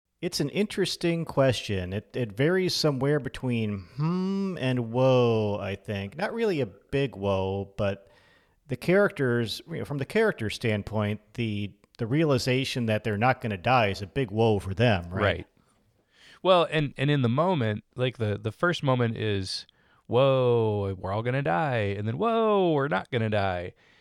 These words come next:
Speaker 2: Yeah, you're right.
Speaker 1: It's
Speaker 2: But
Speaker 1: like a roller coaster.
Speaker 2: Yeah.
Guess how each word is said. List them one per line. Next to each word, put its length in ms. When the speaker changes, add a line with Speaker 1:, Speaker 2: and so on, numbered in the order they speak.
Speaker 2:
Yeah, 180
you're 160
right. 100
Speaker 1:
It's 100
Speaker 2:
But 100
Speaker 1:
like 120
a 80
roller 360
coaster. 600
Speaker 2:
Yeah. 400